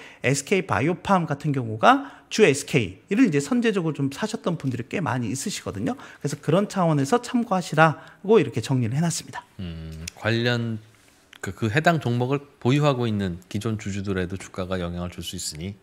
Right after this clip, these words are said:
Speaker 1: 네, 맞습니다.
Speaker 2: 음, 알겠습니다. 잘 참고해서 참고한 보람이 있으면 좋겠네요.
Speaker 1: 네.
Speaker 2: 네.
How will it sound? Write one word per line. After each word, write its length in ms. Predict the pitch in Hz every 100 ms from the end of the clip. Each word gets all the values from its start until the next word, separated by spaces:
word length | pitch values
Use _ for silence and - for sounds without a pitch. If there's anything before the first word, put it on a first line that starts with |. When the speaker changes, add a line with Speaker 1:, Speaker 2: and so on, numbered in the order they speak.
| _
Speaker 1:
네, 180 | 143 131
맞습니다. 460 | 95 - - - -
Speaker 2:
음, 220 | 69 67 - - _ - - - - - -
알겠습니다. 400 | - - - -
잘 200 | - 90
참고해서 460 | - 113 107 98 98
참고한 460 | - 151 143 139
보람이 320 | 120 107 110 98
있으면 300 | - 107 101
좋겠네요. 520 | - 98 95 85 92 - _
Speaker 1:
네. 80 | 151 - - _ -
Speaker 2:
네. 180 | 131